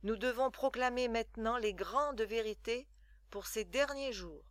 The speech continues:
Il ne s'écoulera que peu de temps avant que chacun ait entendu l'avertissement et pris sa décision.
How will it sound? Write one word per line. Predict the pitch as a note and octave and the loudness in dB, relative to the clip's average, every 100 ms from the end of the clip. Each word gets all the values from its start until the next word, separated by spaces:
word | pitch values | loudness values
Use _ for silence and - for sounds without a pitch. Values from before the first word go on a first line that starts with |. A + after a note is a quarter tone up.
| - - - - - - - - | -20 -20 -20 -20 -20 -20 -18 -4
Il | A#3 A#3 | -2 2
ne | A#3 | 2
s'écoulera | A3+ - C4+ C4+ B3+ A#3+ A3 A3 | 2 -2 -4 -2 2 4 4 2
que | - A3 | 2 -2
peu | - C#4 | 0 -2
de | A#3+ A#3+ | 0 -2
temps | - G#3 G#3+ - - - - - | 2 2 2 -2 -20 -20 -8 2
avant | G#3+ G#3+ C4+ | 4 6 4
que | A#3+ G#3+ | 4 -2
chacun | - B3 - A#3+ A#3 | 0 0 0 0 0
ait | G#3 G3 B3 | -2 -2 -2
entendu | B3 A3+ G#3+ G3+ | -2 -2 -4 -2
l'avertissement | A3 G3+ G#3+ - - G#3+ - G#3 A#3 - - - - - | 4 4 4 -2 -8 -8 -2 0 0 -2 -20 -20 -8 0
et | G#3 | 2
pris | - - C4+ | 0 -4 -4
sa | - A#3 | 0 -2
décision. | G#3+ G#3+ - G3 F3 F3 | -2 -4 -6 -6 -4 -6